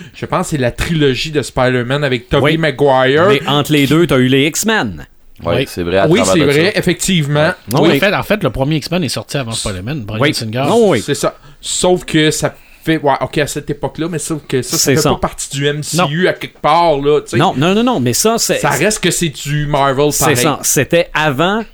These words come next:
Speaker 2: Marvel Studios.
Speaker 4: Oui.
Speaker 2: Euh, mais là, justement, arrive Marvel Studios. On annonce qu'on veut faire des films avec les personnages disponibles. Je pense pas qu'Avengers, ça a été annoncé tout de suite en partant.
Speaker 4: Non.
Speaker 3: C'était pas, non ?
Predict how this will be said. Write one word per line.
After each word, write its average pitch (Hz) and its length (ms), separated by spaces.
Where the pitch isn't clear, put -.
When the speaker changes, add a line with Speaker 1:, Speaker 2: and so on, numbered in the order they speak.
Speaker 2:
Marvel 139 500
Studios. 107 480
Speaker 4:
Oui. 131 140
Speaker 2:
Euh, 123 220
mais 120 240
là, 220 260
justement, 123 580
arrive 120 480
Marvel 120 420
Studios. 127 600
On 123 280
annonce 151 520
qu'on 127 140
veut 110 120
faire 147 520
des 110 200
films 151 300
avec 107 200
les 117 80
personnages 117 540
disponibles. 139 640
Je - 220
pense 262 500
pas 214 280
qu'Avengers, 120 760
ça - 200
a 110 60
été 110 140
annoncé 120 460
tout - 60
de - 40
suite - 260
en 92 140
partant. - 380
Speaker 4:
Non. 113 160
Speaker 3:
C'était - 200
pas, 135 240
non ? 113 240